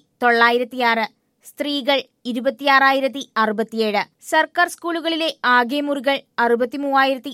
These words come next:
അറുന്നൂറ്റി തൊണ്ണൂറ്. ഒരു മുറിയുള്ള പ്രൈമറി സ്കൂളുകൾ മുന്നൂറ്റി മുപ്പത്തിയെട്ട്. രണ്ട് മുറികളുള്ളവ രണ്ടായിരത്തി നാനൂറ്റി തൊണ്ണൂറ്റിയഞ്ച്. മൂന്ന് മുറികളുള്ളവ നാലായിരത്തി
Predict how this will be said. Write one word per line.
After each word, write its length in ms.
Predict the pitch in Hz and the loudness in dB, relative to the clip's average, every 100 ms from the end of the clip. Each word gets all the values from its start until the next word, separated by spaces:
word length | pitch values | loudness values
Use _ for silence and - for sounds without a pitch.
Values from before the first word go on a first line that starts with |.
| - | -4
അറുന്നൂറ്റി 420 | 220 214 226 233 | -2 -2 -4 -6
തൊണ്ണൂറ്. 400 | 233 233 220 214 202 _ _ - | -4 -4 -2 -2 -4 _ _ -6
ഒരു 200 | 302 349 | -4 -4
മുറിയുള്ള 400 | 359 349 339 339 - _ | -4 -2 0 0 0 _
പ്രൈമറി 460 | 262 254 254 277 | 0 0 -2 -6
സ്കൂളുകൾ 440 | 302 - 294 277 277 - _ | -8 -6 -4 0 -2 -4 _
മുന്നൂറ്റി 420 | 233 240 254 247 | -6 -2 -2 -4
മുപ്പത്തിയെട്ട്. 580 | 247 220 254 254 226 233 - _ - | -6 -6 -6 -2 -2 -2 -6 _ -6
രണ്ട് 320 | 269 269 277 | -2 0 -2
മുറികളുള്ളവ 580 | 311 311 294 302 302 302 370 - _ | -2 -4 -2 -2 -2 -2 -4 -8 _
രണ്ടായിരത്തി 580 | 233 233 226 233 233 233 | -4 0 2 2 0 -2
നാനൂറ്റി 380 | 240 240 240 233 | -2 -2 -4 -6
തൊണ്ണൂറ്റിയഞ്ച്. 680 | 233 233 226 226 220 202 208 - | -4 -4 -6 -6 -4 -4 -8 -10
മൂന്ന് 340 | 247 285 302 339 | -6 -4 -4 -4
മുറികളുള്ളവ 560 | 339 311 320 320 311 302 - _ | -6 -4 -2 0 2 0 -2 _
നാലായിരത്തി 680 | 220 233 233 247 254 247 | -2 2 4 2 2 -4